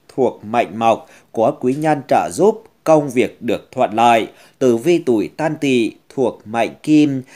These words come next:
bạn đánh mất nhiều cơ hội đang tới gần. Tử vi tuổi Quý Tỵ thuộc mệnh Thủy, có động lực để thực hiện những kế hoạch ấp ủ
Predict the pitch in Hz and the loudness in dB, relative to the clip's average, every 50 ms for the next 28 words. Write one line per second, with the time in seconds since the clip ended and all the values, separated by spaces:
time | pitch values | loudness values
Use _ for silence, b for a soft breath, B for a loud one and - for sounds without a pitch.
0 | B B B 131 117 - - 110 113 139 147 180 226 226 - - 123 120 131 135 | B B B -4 -4 -2 -4 -6 -8 -6 -4 -2 -2 -2 -4 -6 -8 -2 0 2
1 | 123 107 90 - - - 139 139 135 131 131 127 120 98 78 - - _ _ - | 2 2 0 -2 -4 -4 -4 -4 -4 -4 -4 -4 -2 -2 -4 -6 -12 _ _ -8
2 | 151 143 143 139 135 - _ - 104 113 151 147 147 135 127 104 98 87 78 73 | -4 -4 -4 -4 -6 -6 _ -4 -4 -2 0 2 4 4 4 2 0 -4 -10 -12
3 | b b b b b 139 139 123 107 107 139 156 160 151 - 139 120 98 87 - | b b b b b 0 2 2 2 0 0 -2 -2 0 0 -2 -2 -2 -2 -6
4 | - 104 98 131 156 - 170 165 147 131 113 87 - - _ _ _ _ - 143 | -10 -12 -10 -10 -6 0 2 4 4 4 2 -2 -6 -10 _ _ _ _ -4 -2
5 | 127 107 - - 98 101 107 110 101 85 85 - 127 117 90 73 113 165 190 196 | -2 -2 -4 -6 -12 -8 -4 -4 -4 -6 -8 -10 -8 -8 -6 -6 -6 -6 -8 -8
6 | b b b b b 127 165 185 175 151 120 113 113 117 113 101 - - _ _ | b b b b b 0 2 4 4 2 2 0 0 0 0 0 -2 -6 _ _
7 | - 143 113 110 - 156 - 123 127 107 - 82 101 101 92 - - 139 175 - | -8 -6 -6 -4 -4 -6 -4 -4 -4 -4 -6 -6 -12 -14 -14 -12 -12 -10 -6 -2
8 | 170 113 - - _ _ - 220 226 - - - - 156 127 110 104 | -2 -2 -4 -6 _ _ 0 0 0 0 -4 -12 -6 -6 -4 -4 -6